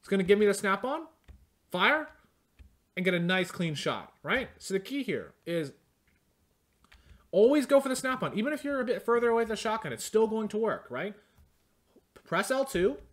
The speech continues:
wait just a split second, and then fire. And if you're close enough, the L two will give you the snap-on effect and get you close enough to hit the shot.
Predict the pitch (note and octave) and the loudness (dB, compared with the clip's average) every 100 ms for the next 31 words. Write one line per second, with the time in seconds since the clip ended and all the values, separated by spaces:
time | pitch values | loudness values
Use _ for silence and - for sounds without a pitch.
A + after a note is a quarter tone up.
0 | _ _ _ _ _ _ _ - F#3+ F#3+ | _ _ _ _ _ _ _ 0 0 0
1 | F3+ - - D4+ D#4 - B3 B3+ A#3 - | -4 -6 -6 0 0 2 -2 -2 -6 -6
2 | G3+ G3+ G3 G3+ A#2 F2+ - _ _ - | -4 -4 -4 -6 -6 -8 -16 _ _ -6
3 | F3+ E3+ F#3+ C#4 D4+ G#3 F3 - F#3 - | -4 -2 4 6 6 4 -4 -2 -2 0
4 | G#3 G3+ A3+ E3+ - F3+ A#3 A#3+ A#3 G3 | 0 2 2 2 0 -2 -2 -6 -4 -6
5 | G3 F3 E3+ D#3+ - - D#3 F3 F3 G3 | -6 -8 -8 -10 -10 -10 -4 -4 -4 -6
6 | E3 D#3+ D#3+ D3+ C#3+ _ _ D3+ C#3 A#2+ | -4 -4 -4 -8 -8 _ _ -10 -10 -8
7 | A#2+ - F#2+ C#2+ | -10 -8 -10 -12